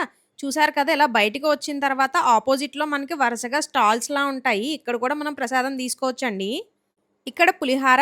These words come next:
లడ్డూలు ప్రసాదంగా దొరుకుతాయండి. పులిహార అయితే మాత్రం చాలా బాగుంటుంది. మేమైతే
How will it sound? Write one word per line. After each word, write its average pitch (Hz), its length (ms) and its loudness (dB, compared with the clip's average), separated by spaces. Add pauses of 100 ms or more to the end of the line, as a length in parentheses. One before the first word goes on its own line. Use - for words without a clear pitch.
లడ్డూలు 269 480 2
ప్రసాదంగా 277 480 2
దొరుకుతాయండి. 254 720 0 (160)
పులిహార 277 340 2
అయితే 285 200 -2
మాత్రం 277 300 -2
చాలా 226 340 4
బాగుంటుంది. 262 640 0
మేమైతే 247 460 -2